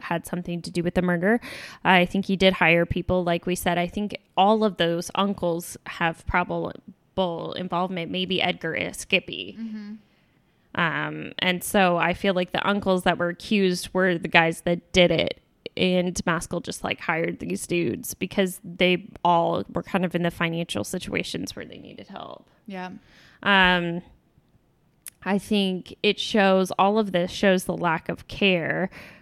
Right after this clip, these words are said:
Speaker 1: of these women's lives. It just needs to not at all be acceptable. It just shows that money and power can overthrow justice.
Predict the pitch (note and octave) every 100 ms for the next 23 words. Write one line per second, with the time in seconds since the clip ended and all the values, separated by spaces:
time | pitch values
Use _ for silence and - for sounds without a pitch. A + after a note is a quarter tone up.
0 | - - F3+ E3 E3 - - - _ _
1 | _ _ - - F#3 F#3+ E3+ - F#3 E3+
2 | D#3+ F3+ F3 E3+ - D3 F3 - - -
3 | F#3+ G3+ F#3+ - - - G3 F#3+ F3+ -
4 | G#3+ G3 F3 - E3+ F3 F3 F3+ F3+ E3+
5 | - - A3+ - G#3 D#3 - F3+ G3 -
6 | F#3 F3 F#3 E3+ F#3 F#3 F3+ E3 E3+ -
7 | F3+ E3+ E3+ F#3 F3+ F3+ F3 - E3+ E3+
8 | - G#3+ - - G1+ - -